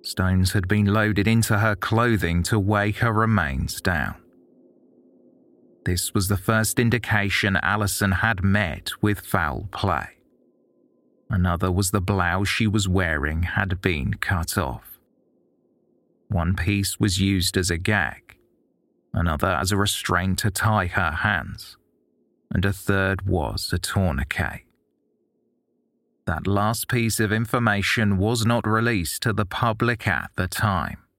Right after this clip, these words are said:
Her heavy coat was pulled from the water separately from Alison's body. She had not been carrying much money, only enough for one way of her train journey.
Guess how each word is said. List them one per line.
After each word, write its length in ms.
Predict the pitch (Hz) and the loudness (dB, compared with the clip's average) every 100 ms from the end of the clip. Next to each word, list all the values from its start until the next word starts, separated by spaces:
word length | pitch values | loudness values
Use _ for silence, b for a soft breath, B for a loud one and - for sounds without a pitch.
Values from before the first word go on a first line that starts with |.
| _ _ _ _ _ _ _ _ _ _ _ - | _ _ _ _ _ _ _ _ _ _ _ -4
Her 200 | 92 82 | -2 -2
heavy 360 | - 92 104 | -4 -2 -2
coat 440 | 95 113 104 101 107 | -2 -2 0 0 -2
was 180 | 98 | -2
pulled 380 | - - 104 98 | -2 0 0 0
from 200 | - 107 | 0 2
the 80 | 113 | 2
water 440 | 104 98 95 101 | 2 2 0 -2
separately 800 | 92 - 110 - - 64 78 78 | -2 0 -2 -2 -4 -2 -2 -4
from 260 | 87 - 107 | -2 0 2
Alison's 640 | 90 71 90 - 78 78 | 2 0 -4 -2 -2 -2
body. 480 | - 98 80 - - _ _ _ _ _ _ _ _ _ _ _ _ | -2 -2 -2 -4 -14 _ _ _ _ _ _ _ _ _ _ _ _
She 200 | - 92 | -4 -2
had 260 | 82 104 110 | 0 -2 0
not 260 | 120 107 | 0 0
been 240 | 107 123 123 | 0 2 0
carrying 640 | - 120 107 90 92 101 | 0 2 2 2 2 4
much 380 | 95 76 - - | 2 0 -2 0
money, 460 | 101 110 85 - - _ _ _ _ _ | 2 2 -2 -8 -18 _ _ _ _ _
only 240 | 92 92 107 | 0 2 2
enough 420 | 107 101 85 87 | 2 2 0 -4
for 220 | - 98 | -2 0
one 340 | 95 107 110 107 | 2 2 4 2
way 300 | 98 82 - | 2 0 -2
of 140 | 92 | -4
her 180 | - 90 | -2 -4
train 420 | 92 - 92 78 | -2 -2 0 0
journey. 480 | 71 69 57 - - | -2 -2 -4 -6 -12